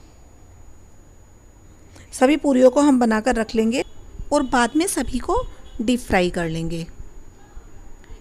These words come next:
इस प्रकार से ये जो साबूदाने की पूरियाँ होती हैं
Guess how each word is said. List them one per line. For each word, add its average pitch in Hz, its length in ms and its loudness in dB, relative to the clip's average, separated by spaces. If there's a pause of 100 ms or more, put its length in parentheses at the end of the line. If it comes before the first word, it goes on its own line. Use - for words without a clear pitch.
(160)
इस 277 120 -4
प्रकार 240 380 -2
से 311 260 -4 (400)
ये 233 180 0
जो 277 80 -2
साबूदाने 220 520 -2
की 277 120 -4
पूरियाँ 214 380 -2
होती 254 260 -4
हैं 285 180 0